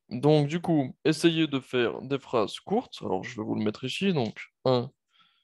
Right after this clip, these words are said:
phrase courte. Et deux, utilisez mots de liaison. Avec ces deux règles d'or,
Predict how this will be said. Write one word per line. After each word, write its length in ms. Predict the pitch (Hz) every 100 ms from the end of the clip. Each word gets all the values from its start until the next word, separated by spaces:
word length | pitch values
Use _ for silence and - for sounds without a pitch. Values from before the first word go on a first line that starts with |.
| _ _
phrase 460 | - 117 110 - - _ -
courte. 460 | 175 214 - - _ _ _ _ _ _ _ _ _ _ _ -
Et 160 | 165
deux, 360 | 139 123 156 - _ _ _ _ _ _ _ _ _ _ _ _ -
utilisez 640 | 160 160 131 113 123 - _ _ _ _ _ _ _ _ _ _ _ _ -
mots 320 | 120 139 151
de 220 | 139 135
liaison. 480 | 143 131 123 117 98 _ _ _ _ _ _ _ _ _ _ _ _ _ _ -
Avec 500 | 143 147 151 143 -
ces 180 | - -
deux 240 | 113 120 147
règles 320 | 143 120 113
d'or, 520 | 110 117 127 139 -